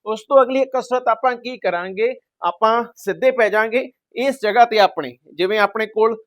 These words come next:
ਪਿੱਲੋ ਨਹੀਂ ਹੈ, ਆਪਾਂ ਇੱਕ ਸਿਰਹਾਣਾ ਜਾਂ ਕੱਪੜਾ ਇੱਥੇ ਰੱਖ ਕੇ ਏਦਾਂ ਪੈ ਜਾਣਾ ਦਸ ਤੋਂ ਪੰਦਰਾਂ ਮਿੰਟ ਰੋਜ਼ਾਨਾ ਸਵੇਰੇ ਸ਼ਾਮ। ਔਰ then ਜਦੋਂ ਇਹ ਵੀ ਹੋ ਗਿਆ, ਸਾਈਡ ਲਓ, ਉੱਠ ਜਾਓ ਔਰ ਤੁਸੀਂ ਸਵੇਰੇ ਸ਼ਾਮ ਸੇਕ ਦਿਓ। ਇਹ ਗੱਲਾਂ ਦਾ ਧਿਆਨ ਰੱਖੋ ਔਰ ਕਸਰਤਾਂ ਕਰੋ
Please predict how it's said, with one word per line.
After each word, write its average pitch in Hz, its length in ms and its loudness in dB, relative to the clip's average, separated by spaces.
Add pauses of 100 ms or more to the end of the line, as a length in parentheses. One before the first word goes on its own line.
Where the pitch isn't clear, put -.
(200)
ਪਿੱਲੋ 202 280 2
ਨਹੀਂ 226 260 -4
ਹੈ, 240 140 -4 (160)
ਆਪਾਂ 196 220 -2
ਇੱਕ - 120 -8
ਸਿਰਹਾਣਾ 202 440 2
ਜਾਂ 214 120 0
ਕੱਪੜਾ 220 320 0
ਇੱਥੇ 214 200 2
ਰੱਖ 208 260 4
ਕੇ 254 140 -2 (320)
ਏਦਾਂ 175 280 0
ਪੈ 180 200 2
ਜਾਣਾ 220 280 0
ਦਸ 185 320 0
ਤੋਂ 185 240 -8
ਪੰਦਰਾਂ 156 320 -4
ਮਿੰਟ 170 220 -10
ਰੋਜ਼ਾਨਾ 160 460 -4
ਸਵੇਰੇ 156 340 -10
ਸ਼ਾਮ। 147 320 -6 (360)
ਔਰ 156 120 4
then 180 280 -4
ਜਦੋਂ 196 200 -2
ਇਹ 202 100 -2
ਵੀ 226 120 -4
ਹੋ 196 100 -2
ਗਿਆ, 220 280 4 (220)
ਸਾਈਡ 175 320 4
ਲਓ, 190 180 6
ਉੱਠ 170 180 -4 (100)
ਜਾਓ 214 240 2 (320)
ਔਰ 165 140 2
ਤੁਸੀਂ 190 540 -10
ਸਵੇਰੇ 170 340 -6
ਸ਼ਾਮ 175 320 -4
ਸੇਕ 165 320 -8
ਦਿਓ। 208 360 -2
ਇਹ - 160 -6
ਗੱਲਾਂ 190 180 -2
ਦਾ 175 100 -4
ਧਿਆਨ 185 320 -4
ਰੱਖੋ 196 360 -2
ਔਰ 196 100 -2
ਕਸਰਤਾਂ 226 480 -2
ਕਰੋ 180 320 -6